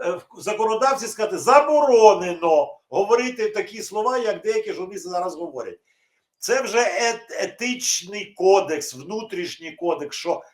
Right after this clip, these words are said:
не варто під час війни нагнітати і, і якось, е,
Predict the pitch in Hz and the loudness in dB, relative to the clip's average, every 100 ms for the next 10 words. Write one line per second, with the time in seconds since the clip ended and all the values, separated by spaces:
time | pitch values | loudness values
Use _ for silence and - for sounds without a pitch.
0 | _ 151 226 170 180 202 190 180 175 - | _ -2 0 4 6 6 4 -2 -14 -8
1 | 196 196 - 180 196 165 180 196 175 - | -4 -4 -4 -12 -12 -10 -6 -4 -6 -8
2 | _ _ - 190 - 190 196 147 160 180 | _ _ 0 2 0 -8 -6 2 4 4
3 | 175 175 175 - _ _ _ 165 185 175 | 2 -2 -4 -6 _ _ _ -6 -4 -6
4 | 180 170 196 196 185 - 208 | -6 0 0 0 -6 -6 -6